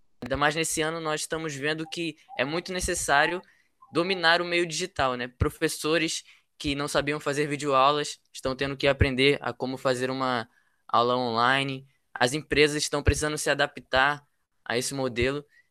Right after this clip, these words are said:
e o marketing também precisa se adaptar a começar a vender online.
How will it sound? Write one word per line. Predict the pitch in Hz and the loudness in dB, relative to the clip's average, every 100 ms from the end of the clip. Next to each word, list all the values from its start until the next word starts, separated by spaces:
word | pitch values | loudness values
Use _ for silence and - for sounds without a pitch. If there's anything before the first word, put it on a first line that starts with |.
| _ - | _ -8
e | 127 139 131 _ | -2 -2 -4 _
o | 139 | -10
marketing | 143 156 180 190 - | -4 -4 -4 -8 -4
também | 160 156 165 - - | -2 -2 -2 -8 -8
precisa | 151 - 151 | -4 -4 -4
se | - | 0
adaptar | 156 156 151 - 147 170 - | 2 2 0 2 2 2 -6
a | - | -12
começar | - 165 175 - 160 | -8 -4 -4 0 2
a | 180 | 2
vender | 175 170 165 | 0 -2 -2
online. | 165 160 139 127 117 | -2 -2 -2 -2 -8